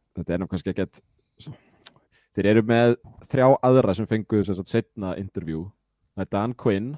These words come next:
ja, defensive coordinator hjá Cowboys, Raheem Morris, defensive coordinator hjá Rams og Ejiro Evero frá Broncos,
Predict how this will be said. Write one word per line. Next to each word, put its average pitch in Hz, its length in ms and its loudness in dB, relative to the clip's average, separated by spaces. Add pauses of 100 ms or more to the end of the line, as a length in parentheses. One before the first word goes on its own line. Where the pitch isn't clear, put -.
(800)
ja, 95 140 -8 (320)
defensive 101 240 -8
coordinator 101 360 -2
hjá 92 60 -8
Cowboys, 95 440 -6 (100)
Raheem 110 260 -4
Morris, 110 480 -2 (640)
defensive 101 300 -8
coordinator 101 400 -6
hjá 92 100 -12
Rams 107 460 -6 (920)
og 98 160 -2 (100)
Ejiro 127 560 2 (140)
Evero 117 500 0 (480)
frá 95 100 -8
Broncos, 104 460 -8